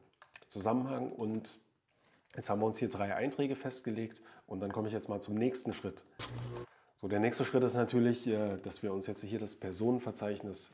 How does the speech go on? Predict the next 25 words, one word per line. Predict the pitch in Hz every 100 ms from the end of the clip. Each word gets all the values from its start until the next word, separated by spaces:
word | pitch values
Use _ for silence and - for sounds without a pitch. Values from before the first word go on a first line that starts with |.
| -
einfügen | 95 127 - 147 156 151
wieder. | 131 156 170 165 - -
Und | -
dazu | 107 117
gehe | 110
ich | 113
jetzt | 120 -
hier | 123 123
wieder, | 113 110 98
setze | 92 101
ich | -
den | 98
Cursor | - 117 117
wieder | 110 90
an | 87
die |
Stelle, | 87 127 131 123 - - - _
gehe | 104
hier | 110
im | 95
Reiter | 92 98 104
Referenzen | 101 104 101 107 113 - 98
auf | 90 90 -
Index | 143 165 147 -
einfügen | - 113 - 120 120 117